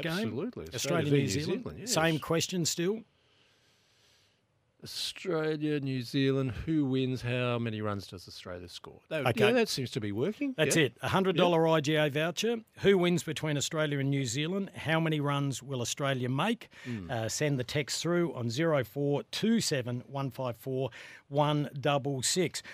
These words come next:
Speaker 2: All righty, let's go around the grounds. A little bit of footy news really quickly, Rooch. Um, we can t-,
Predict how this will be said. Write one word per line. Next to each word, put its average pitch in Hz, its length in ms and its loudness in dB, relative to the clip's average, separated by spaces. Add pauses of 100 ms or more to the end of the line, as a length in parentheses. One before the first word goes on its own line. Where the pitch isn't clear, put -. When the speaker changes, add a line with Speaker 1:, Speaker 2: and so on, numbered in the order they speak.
(120)
Speaker 2:
All 196 120 6
righty, 196 220 8
let's 180 160 2
go 208 120 6
around 185 220 6
the 156 60 2
grounds. 147 320 2
A 120 40 -8
little 202 120 4
bit 170 80 4
of 160 80 0
footy 156 220 2
news 143 340 2
really 170 200 0
quickly, 117 420 -4
Rooch. 147 480 -2
Um, 165 640 2
we 180 100 -2
can 175 200 -2
t-, - 80 -8